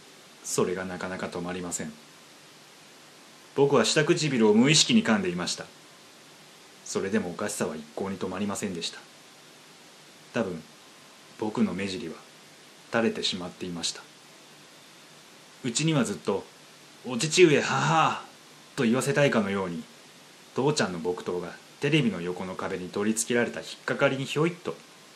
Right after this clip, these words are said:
それでいてデデーンという具合に乗せられ、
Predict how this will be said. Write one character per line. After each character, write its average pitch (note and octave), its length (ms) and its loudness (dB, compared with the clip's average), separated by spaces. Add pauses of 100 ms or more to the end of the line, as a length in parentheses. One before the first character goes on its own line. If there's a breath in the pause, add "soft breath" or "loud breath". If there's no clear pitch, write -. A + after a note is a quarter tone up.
(100)
そ - 160 -2
れ F3+ 140 8
で F3+ 80 8
い F3 80 6
て F3 100 6
デ D3 300 4
デ F3+ 340 8
ー - 40 0
ン - 100 -6 (380)
と A2 80 2
い F#2 120 -2
う F2+ 80 -4
具 G2+ 240 -2
合 G#2 60 -2
に G2+ 180 -6
乗 F#2 80 -8
せ G#2+ 140 -2
ら G2+ 100 -2
れ、 G2 140 -6